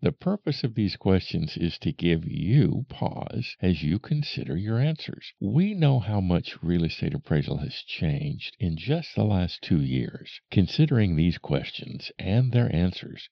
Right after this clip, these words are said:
may help you determine how to stay ahead of these changes that will inevitably come in the future.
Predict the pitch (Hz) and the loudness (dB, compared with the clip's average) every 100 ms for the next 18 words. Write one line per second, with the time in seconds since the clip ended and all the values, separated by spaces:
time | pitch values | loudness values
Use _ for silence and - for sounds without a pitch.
0 | _ 73 80 104 117 104 82 87 - 87 | _ 0 4 6 6 4 4 2 2 0
1 | 101 - - - - - - 95 107 113 | 0 -4 -6 -6 -8 -8 0 2 4 2
2 | 110 113 - 104 82 78 - 101 107 92 | 2 -2 -2 2 2 2 2 2 2 2
3 | 98 - - 98 92 92 90 - 82 82 | 2 0 0 2 4 2 -2 -4 0 2
4 | - 67 73 - 76 - - 92 104 101 | 2 -2 -2 -2 -6 -4 0 2 2 2
5 | 92 101 95 - - 85 73 73 71 - | -2 0 -2 -4 0 2 2 0 -4 -4
6 | 71 - - 69 - - | -8 -6 -6 -6 -8 -12